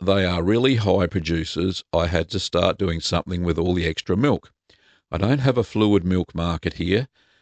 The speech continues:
and I'd always wanted to learn how to make cheese, so that was the obvious answer. Both of us are retired,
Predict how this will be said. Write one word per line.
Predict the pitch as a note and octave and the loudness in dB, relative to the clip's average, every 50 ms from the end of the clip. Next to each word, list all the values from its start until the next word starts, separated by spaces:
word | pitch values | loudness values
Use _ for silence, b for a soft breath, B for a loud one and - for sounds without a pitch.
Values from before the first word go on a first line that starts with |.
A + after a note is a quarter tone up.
| _ _ _ - | _ _ _ -8
and | - F2 E2+ E2+ E2+ - - | -4 -2 -2 -2 -2 -4 -2
I'd | F2+ E2+ E2+ D#2+ F#2 | 0 0 0 0 0
always | - - A2 A#2+ A#2 A#2+ A#2+ A#2+ A#2 G#2+ - - - | 2 2 2 2 4 2 2 2 2 0 -2 -6 -6
wanted | - F#2+ G2+ G2 F#2+ F2+ | -2 -2 -2 -2 -2 -2
to | F#2+ F2+ | 0 0
learn | F2 F2 F2+ F2 E2+ | 0 2 0 0 0
how | D#2 F2+ D#2+ | 0 0 0
to | D#2 | 0
make | D#2 D#2+ D#2 D#2+ D#2+ - | -2 -6 -6 -6 -6 -6
cheese, | - - F#2+ E2 D#2+ E2 D2+ C#2 | -4 -2 0 0 0 -2 -4 -6
so | - - - D#2 E2 E2+ | -8 -4 -4 -4 -2 0
that | F2 G2 D#2+ | 0 0 0
was | F#2 G2 F2+ | 0 -2 -2
the | F#2+ F2 D#2+ | -2 -2 -4
obvious | D#2 E2 - E2 D#2+ E2+ - G2+ | -4 -6 -6 -6 -6 -4 -4 -4
answer. | G2 F#2+ F#2+ F#2+ - - E2+ E2+ - _ _ _ _ _ _ _ _ _ - | -2 -2 -2 -2 -4 -6 -8 -10 -10 _ _ _ _ _ _ _ _ _ 0
Both | E2+ G2 G#2 - | 2 2 2 0
of | A#2+ A2+ | 0 0
us | A#2+ A#2 - B2 | 0 0 2 0
are | A2+ | 0
retired, | G#2 G#2 - - G2 F2+ F2+ F2 F2+ F2+ F2+ F2 | 0 0 0 2 2 4 4 4 4 2 0 -2